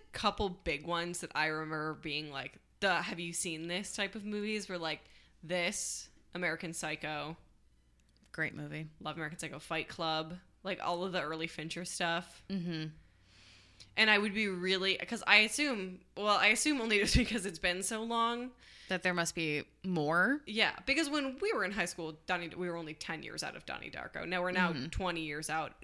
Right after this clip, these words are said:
Speaker 1: It's not even just that there's more. I just don't think it's part of the cultural zeitgeist as much, if not for the people like me, like, other people who watched it, being like, "Oh, I love Donnie Darko."
Speaker 2: Yeah, I, I kind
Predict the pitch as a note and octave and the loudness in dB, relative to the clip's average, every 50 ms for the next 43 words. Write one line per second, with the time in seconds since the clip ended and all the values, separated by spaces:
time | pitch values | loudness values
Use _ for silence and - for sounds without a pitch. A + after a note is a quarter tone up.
0 | - - - G#3+ - A#3 A#3+ C4+ D4+ D#4+ D4+ C#4 C#4+ A#3+ G#3 G#3 G#3 G#3 - G#3 | -12 -10 -10 -4 0 2 4 4 4 2 0 -2 -4 -4 -4 -4 -2 -2 -2 -2
1 | A3 B3 A3 F#3 E3 D#3+ E3 - - - - - - - A#3+ - - G#3+ G#3 - | 0 0 2 2 0 0 -2 -6 -10 -18 -16 -6 -4 -2 -2 0 0 0 0 0
2 | - G3 F#3+ F#3+ - G3+ F3+ F#3 F3+ - - F3+ E3+ D3+ - F3 D#3+ D3 E3 E3 | 0 0 -2 -2 -2 -2 -2 -2 -4 -4 -2 -2 -2 -2 -4 -6 -6 -6 -8 -8
3 | - F3+ D#3 D#3 - - D#3+ D#3 D3+ D#3 D3+ - B2 - - - F3 G3+ - - | -6 -6 -8 -6 -6 -6 -6 -6 -6 -6 -6 -6 -6 -6 -4 -2 -2 -2 -2 -4
4 | G#3+ G#3 A#3 A#3 B3+ C4 B3+ - - - - - - - - - - G#3+ G3+ G#3 | -4 -2 0 0 0 0 -2 -6 -10 -12 -18 -20 -20 -20 -6 0 0 0 2 2
5 | G#3+ G3 F3+ - - - G#3 F3 F3 - G3 F3+ - F#3 E3+ E3 D#3+ D#3+ D#3 - | 2 2 2 2 0 -2 -4 -4 -4 -6 -8 -6 -4 -4 -4 -2 -4 -6 -8 -10
6 | - - E3 F3 F3+ F#3 F3 F3 F3 F3+ G3+ G#3+ A3 G#3+ F#3+ F3+ E3+ E3+ D#3+ - | -14 -14 -8 -2 0 2 2 2 0 0 0 2 2 2 2 2 0 -2 -2 -2
7 | E3 E3 E3+ E3 F3 D#3 D#3 E3+ E3+ F3 D#3+ D#3 E3 E3+ D#3+ E3+ - - - E3+ | -2 -2 -2 -4 -4 -4 -6 -4 -4 -4 -2 0 0 2 2 0 0 -2 -4 -4
8 | D3+ - D#3+ D3+ F3+ F3+ E3+ E3 D#3+ F3 F3 - - - F3+ E3+ D#3 D3+ - - | -4 -4 -4 -2 -2 -2 -2 -2 -4 -4 -4 -2 2 2 4 4 2 0 0 0
9 | D#3+ E3+ D#3+ E3 D#3 D#3 - - - D3 C3 A#2 - - D3+ D3 - - - D#2+ | 0 0 0 0 -4 -6 -6 -6 -8 -10 -10 -10 -10 -8 -8 -8 -8 -8 -8 -8
10 | E2 D3 F#3 F#3+ - - - - - - - - - - - - G3 G3 F#3 F3 | -8 -8 -10 -12 -14 -20 -20 -20 -20 -20 -20 -20 -20 -20 -12 -6 0 2 6 6
11 | E3+ E3+ E3 - - - C#4+ D#4+ E4+ E4+ E4+ - - - - - - - - - | 8 8 6 4 4 2 2 4 2 2 0 -4 -10 -18 -18 -18 -18 -18 -18 -20
12 | - - - - _ _ _ _ _ _ - E4 F#4 D#4+ - - - A4 A#4+ | -20 -20 -20 -20 _ _ _ _ _ _ -4 -4 -2 -4 -4 -4 -4 -4 -4